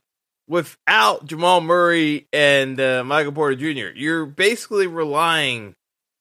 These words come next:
on Will Barton being your number two. I'm sorry, like, th-, this roster has no business being in the playoffs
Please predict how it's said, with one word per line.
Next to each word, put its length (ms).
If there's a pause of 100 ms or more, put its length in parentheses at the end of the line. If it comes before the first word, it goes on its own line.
(100)
on 500 (180)
Will 380
Barton 640 (420)
being 680 (140)
your 200
number 400
two. 480 (1120)
I'm 320
sorry, 400
like, 340 (220)
th-, 160 (100)
this 240
roster 840 (320)
has 440
no 440
business 340
being 320
in 80
the 80
playoffs 800